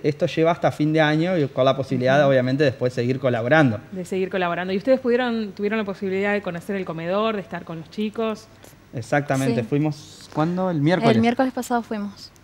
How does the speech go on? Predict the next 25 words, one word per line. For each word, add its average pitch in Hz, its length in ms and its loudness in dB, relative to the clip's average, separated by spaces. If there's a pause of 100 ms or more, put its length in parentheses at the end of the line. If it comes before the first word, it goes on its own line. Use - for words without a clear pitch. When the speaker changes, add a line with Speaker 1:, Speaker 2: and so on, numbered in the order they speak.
Speaker 2:
El 196 140 -6
miércoles 185 320 -6
pasaron. 156 400 -8
Y 190 80 -8
bueno, 208 240 -2
Speaker 3:
Sí. 214 260 -2
Speaker 2:
y, 220 40 -4
y 208 40 -6
cuéntenos 277 640 -6
un 214 100 -4
poco 208 300 -4
del, 175 300 -4
de 180 60 0
la 185 120 4
realidad 185 460 4
de 185 80 0
esos - 260 -14
chicos. 151 500 -12 (680)
Eh, 208 160 -4
ellos 202 260 0
van 220 240 4
a, 175 560 -4
a, 170 260 -10
a 165 40 -6
merendar, 190 640 0